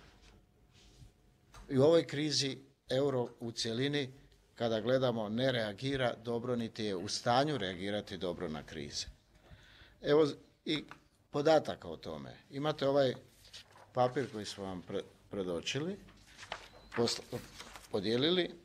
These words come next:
i u njemu imate kako je u financijskoj krizi, kako je reagirala eurozona. U euro-,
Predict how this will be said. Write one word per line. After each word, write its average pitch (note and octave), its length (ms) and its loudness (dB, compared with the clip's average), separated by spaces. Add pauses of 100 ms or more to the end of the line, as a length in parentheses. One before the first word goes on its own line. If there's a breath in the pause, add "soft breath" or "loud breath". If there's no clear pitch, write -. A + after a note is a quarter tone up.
(440)
i B2+ 100 0
u B2 40 2
njemu D#3 260 2
imate D3+ 500 2 (1120)
kako F3 300 0
je D#3 100 4
u C#3 200 -2
financijskoj C#3+ 720 -2
krizi, D#3 560 -4
kako D3+ 300 2
je C3+ 60 4
reagirala B2 760 2
eurozona. E2+ 760 -4 (1500)
U A#2+ 80 4
euro-, E3+ 200 6